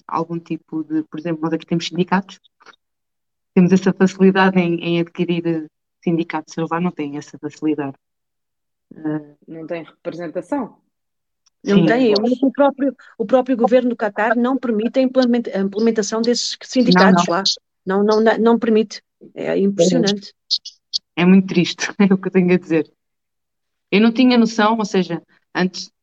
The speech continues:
Speaker 1: uma pessoa acaba por não pesquisar e as
Speaker 3: Sim.
Speaker 1: informações que passam na, na televisão,
Speaker 2: Lá está.
Speaker 1: nem se, se, se isto não tivesse ocorrido lá, ou não fosse ocorrer lá,
Speaker 3: Lá está o que a
Speaker 1: eh,
Speaker 3: Paula estava a dizer.
Speaker 1: não, muita gente não teria noção. Eu também não tinha essa noção.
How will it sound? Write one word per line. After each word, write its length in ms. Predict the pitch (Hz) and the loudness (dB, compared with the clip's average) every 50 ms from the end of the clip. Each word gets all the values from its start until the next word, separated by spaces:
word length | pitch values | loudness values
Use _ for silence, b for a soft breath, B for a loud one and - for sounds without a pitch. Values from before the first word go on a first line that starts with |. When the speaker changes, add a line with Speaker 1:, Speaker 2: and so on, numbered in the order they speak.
| _ _ | _ _
Speaker 1:
uma 100 | 185 185 | -6 -6
pessoa 220 | 185 - 214 196 | -2 -2 -2 -2
acaba 260 | 185 - 190 190 196 185 | 0 0 0 2 0 0
por 220 | 190 - 190 185 | -2 -4 -2 0
não 720 | 190 185 185 180 185 - _ _ _ _ _ - 156 143 | 0 0 0 -2 -8 -14 _ _ _ _ _ -12 -12 -10
pesquisar 440 | - - - 156 156 175 190 233 226 | -12 -8 -8 -6 -4 -2 -2 -2 -2
e 320 | 196 170 165 151 147 135 - _ _ _ _ _ _ _ _ _ _ | -2 -4 -4 -4 -6 -8 -12 _ _ _ _ _ _ _ _ _ _
as 100 | 156 151 | -12 -8
Speaker 3:
Sim. 60 | 165 160 | -6 -2
Speaker 1:
informações 440 | 160 277 247 254 302 320 190 165 - | 2 2 2 2 2 0 -4 -6 -8
que 80 | - - _ | -10 -8 _
passam 320 | 170 160 165 - - 180 | -4 -4 -4 -4 -6 -6
na, 300 | 170 170 175 175 170 170 165 | -4 -4 -4 -4 -2 -2 -4
na 60 | 165 | -4
televisão, 480 | 165 - 165 160 165 165 185 180 185 185 | -6 -8 -10 -10 -4 -2 0 2 2 0
Speaker 2:
Lá 160 | 165 151 151 147 | 0 -6 -10 -12
está. 320 | - _ - 147 160 175 170 | -12 _ -10 -10 -8 -4 -2
Speaker 1:
nem 160 | 170 180 185 - _ _ - | -2 -2 -4 -8 _ _ -20
se, 160 | - - - _ _ _ - 185 | -20 -20 -20 _ _ _ -16 -16
se, 360 | - - - 190 - - 180 | -12 -4 -2 -2 -2 -2 -6
se 220 | - - - - 190 | -8 -10 -6 -4 -4
isto 160 | - - 202 | -2 0 2
não 120 | 190 190 190 | 2 4 2
tivesse 320 | 190 185 185 185 190 - | 2 2 0 0 0 -2
ocorrido 340 | 190 - - - 190 180 - | -6 -6 -4 -4 -4 -2 -2
lá, 180 | 180 175 143 190 - | -2 -2 -2 -4 -10
ou 180 | - - 151 151 151 | -14 -14 -14 -10 -10
não 120 | 156 160 | -10 -10
fosse 240 | - - 160 156 - | -8 -8 -8 -8 -8
ocorrer 300 | 165 - - - 180 165 | -12 -14 -10 -6 -4 -2
lá, 180 | 165 170 175 - _ | -2 -2 -4 -6 _
Speaker 3:
Lá 120 | 170 170 175 | -6 -6 -6
está 240 | - - - 180 | -4 -2 -2 -4
o 40 | 185 | -2
que 100 | 185 180 | 0 0
a 20 | 185 | 2
Speaker 1:
eh, 40 | |
Speaker 3:
Paula 160 | 185 180 180 180 | 2 2 0 -2
estava 240 | - 185 175 175 175 | -4 -6 -6 -6 -8
a 20 | 165 | -8
dizer. 240 | 175 160 - 170 165 - _ _ _ - - _ _ _ _ _ - | -10 -14 -16 -16 -16 -16 _ _ _ -20 -20 _ _ _ _ _ 0
Speaker 1:
não, 600 | 196 214 208 208 208 214 214 208 208 202 - - _ _ _ _ _ _ - | 2 4 4 4 4 4 2 2 0 -2 -6 -10 _ _ _ _ _ _ 0
muita 240 | 208 220 220 - 190 | 0 0 2 2 0
gente 140 | 214 214 220 | 0 0 0
não 100 | 220 202 | -2 0
teria 180 | 196 196 196 | 0 2 2
noção. 300 | 196 190 - 226 202 170 | 2 2 0 0 0 2
Eu 100 | 175 208 | 2 2
também 220 | 208 220 240 254 247 | 2 2 2 4 4
não 80 | 233 | 4
tinha 160 | 233 214 202 | 2 2 2
essa 180 | 202 196 - 196 | 2 2 2 2
noção. 460 | 185 185 - 196 190 185 - - - | 0 2 2 2 2 2 0 -4 -12